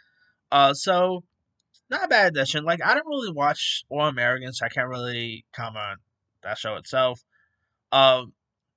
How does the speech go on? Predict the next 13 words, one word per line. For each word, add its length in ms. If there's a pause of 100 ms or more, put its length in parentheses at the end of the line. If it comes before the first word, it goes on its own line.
but 220
he's 220
also, 280
his 160
other 300 (120)
credits 340
includes, 540
uh, 300
stuff 360
like 300 (800)
Undercover, 800
The 200
Missing. 920